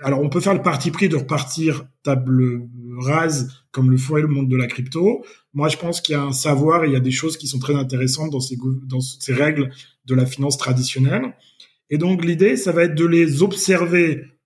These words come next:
de manière transparente sur une blockchain, d'observer ce qui se passe pour,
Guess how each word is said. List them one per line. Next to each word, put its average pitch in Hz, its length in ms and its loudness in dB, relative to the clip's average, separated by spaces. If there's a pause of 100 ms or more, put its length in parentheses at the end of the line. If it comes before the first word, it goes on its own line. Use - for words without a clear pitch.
(220)
de 139 100 -2
manière 143 220 0
transparente 165 720 -2
sur 135 160 -4
une 131 140 4
blockchain, 131 560 -2
d'observer 160 600 0
ce - 120 -2
qui 131 120 -8
se 127 120 -4
passe - 560 -6 (880)
pour, 165 560 0